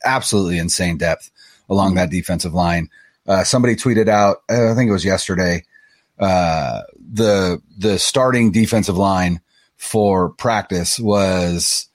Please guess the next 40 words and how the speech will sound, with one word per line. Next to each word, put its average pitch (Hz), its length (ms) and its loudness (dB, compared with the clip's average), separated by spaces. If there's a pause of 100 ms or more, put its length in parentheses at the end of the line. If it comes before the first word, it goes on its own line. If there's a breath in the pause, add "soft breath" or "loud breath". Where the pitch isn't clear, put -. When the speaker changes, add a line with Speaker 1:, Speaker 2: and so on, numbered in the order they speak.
(400)
Speaker 1:
uh, 80 600 -2 (100)
Charles 120 340 0
Omenihu 107 800 2
and 95 160 -4
Kerry 104 240 0
Hyder 101 320 2
on 95 80 0
the 95 120 0
outside, 98 640 0 (380 soft breath)
and 101 160 0
then 95 220 0
Kevin 98 320 -2
Givens 95 380 -2
and 95 120 -4
Hassan 95 340 -2
Ridgeway 92 380 -2
on 85 140 -2
the 90 120 -2
inside. 92 520 0 (460 soft breath)
And 113 120 2
I 156 120 0
tweeted 117 280 2
out 104 300 0
that 101 140 0
that 156 200 2
is 117 160 0
the 107 120 0
starting 131 560 0
defensive 98 520 -2
line 90 340 -2
for 101 460 0 (520)
a 127 80 4
lot 120 360 2
of 110 120 0
teams 101 380 0
in 95 100 -4
the 98 80 -2
N 98 140 -2
F - 140 -4
L, 85 280 -4